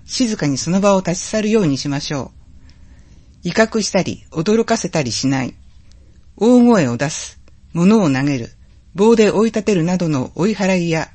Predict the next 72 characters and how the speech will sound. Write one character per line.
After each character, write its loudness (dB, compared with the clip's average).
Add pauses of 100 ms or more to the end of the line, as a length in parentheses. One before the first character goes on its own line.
威 -12
嚇 -4
は -4 (220)
絶 -4
対 2
に 2
し -4
な 0
い -2
で -4
く -10
だ -6
さ -10
い。 -10 (760)
イ 0
ノ 4
シ 0
シ -2
が -2
興 0
奮 -2
し -8
て -4 (320)
襲 2
っ -4
て -2
く 0
る -2
こ -8
と 0
が 2
あ 0
り -6
ま -6
す。 -20 (760)
ま -2
た、 -2 (320)
子 -4
供 6
の 4
イ 4
ノ 4
シ -2
シ、 -6 (240)
ウ 0
リ 4
坊 6
の 0
近 -4
く -6
に -2
は、 -10 (440)
親 4
イ 4
ノ 4
シ -4
シ -4
が 0
い 0
る -2
可 -2
能 0
性 0
が 0
あ -2
り、 -6
危 -18
険 0
で 0
す -6
の -2
で、 -10